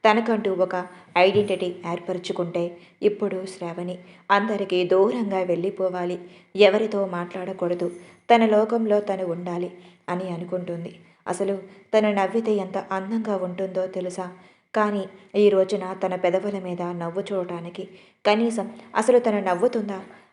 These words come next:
అది అంతా ఎవరి వల్ల? కారణం రిషి కాదా? వాడి ప్రేమ అనే మోసంతో దాని జీవితాన్ని అలా నాశనం చేశాడు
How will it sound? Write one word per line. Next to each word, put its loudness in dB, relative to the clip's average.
అది 4
అంతా -2
ఎవరి 6
వల్ల? -8
కారణం -2
రిషి -4
కాదా? -6
వాడి 6
ప్రేమ 4
అనే -4
మోసంతో -4
దాని 4
జీవితాన్ని 0
అలా -6
నాశనం -10
చేశాడు -6